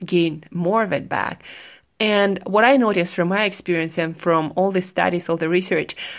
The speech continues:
uh, it happens because, and a lot of actually guys agree on that, uh, it happens because, uh, people go on a diet that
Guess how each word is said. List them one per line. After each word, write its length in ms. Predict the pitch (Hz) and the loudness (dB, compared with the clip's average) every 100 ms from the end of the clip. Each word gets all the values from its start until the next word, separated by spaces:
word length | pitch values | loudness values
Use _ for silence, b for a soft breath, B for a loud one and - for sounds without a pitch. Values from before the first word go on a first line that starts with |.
| B - | B -2
uh, 140 | 190 - | 0 0
it 80 | 190 | 2
happens 420 | 311 370 302 254 | 2 4 0 0
because, 520 | 208 - 214 208 196 - | -4 0 2 2 -2 -2
and 160 | 269 269 | -2 2
a 40 | |
lot 160 | 285 294 | 2 2
of 100 | 226 | 0
actually 300 | 190 202 190 | -2 -2 -2
guys 320 | 185 175 - | 0 0 -2
agree 320 | 156 170 208 | -6 -4 -2
on 140 | 190 180 | -2 -2
that, 260 | - - B B B B - | -2 -4 B B B B -6
uh, 240 | 196 180 | -2 -2
it 80 | - | -4
happens 340 | - 254 254 226 | -2 0 0 0
because, 460 | 220 214 190 190 - B B | 0 4 4 2 -4 B B
uh, 360 | - 180 165 - _ - - _ _ _ _ - | 0 0 0 -6 _ -20 -20 _ _ _ _ 2
people 580 | 254 277 277 233 - _ 190 | 2 6 4 4 0 _ -6
go 260 | 190 220 - | 0 2 2
on 180 | 202 | 0
a 40 | 185 | 0
diet 480 | 196 226 214 170 175 | 4 4 4 0 2
that 340 | 180 175 175 | 2 2 -2